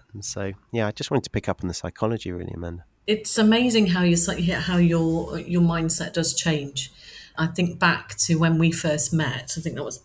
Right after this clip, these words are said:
Speaker 2: probably just over eight years ago, Frank, which is, seems like the blink of an eye.
Speaker 1: <laughs>
Speaker 2: Um,
Speaker 1: You haven't aged a day, Amanda.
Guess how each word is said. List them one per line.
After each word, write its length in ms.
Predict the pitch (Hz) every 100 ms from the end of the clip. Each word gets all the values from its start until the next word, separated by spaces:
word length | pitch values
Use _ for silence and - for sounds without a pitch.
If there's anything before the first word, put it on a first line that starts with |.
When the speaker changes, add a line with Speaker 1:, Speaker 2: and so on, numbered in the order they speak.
| _
Speaker 2:
probably 360 | - 170 - 151
just 260 | 147 170 165
over 200 | 156 151
eight 180 | 156
years 280 | 156 170 170
ago, 180 | 170 147
Frank, 280 | 143 156 156
which 220 | 135 -
is, 420 | - - - - _
seems 320 | - 175 170
like 160 | 160 156
the 80 | -
blink 420 | - 170 165 175
of 80 | 165
an 100 | 156
eye. 300 | 160 151 160 - -
Speaker 1:
<laughs> 560 | 120 - - - 120 147
Speaker 2:
Um, 300 | 208 202 180
Speaker 1:
You 120 | 170
haven't 280 | - 131 131
aged 340 | 127 131 120 -
a 80 | 120
day, 260 | 104 98
Amanda. 440 | 92 92 90 90